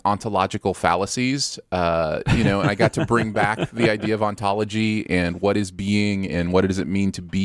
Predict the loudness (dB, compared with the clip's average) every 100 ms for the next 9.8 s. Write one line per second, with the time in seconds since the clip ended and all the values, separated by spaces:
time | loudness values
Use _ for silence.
0 | 0 2 2 0 -6 _ _ _ -2 0
1 | 0 -2 -6 -8 -2 2 2 0 -2 -2
2 | -2 -2 0 0 -2 -2 0 0 0 2
3 | 0 0 -2 -6 -6 -2 -2 0 0 0
4 | -2 -2 0 0 -2 -6 -10 _ -16 -4
5 | -2 0 0 0 0 -2 -2 -2 -2 -2
6 | -2 0 0 0 0 -2 0 0 0 0
7 | 0 0 -2 0 0 0 0 2 2 0
8 | -4 -2 -2 -4 -4 -4 -2 -2 0 0
9 | 0 0 0 0 0 0 -2 2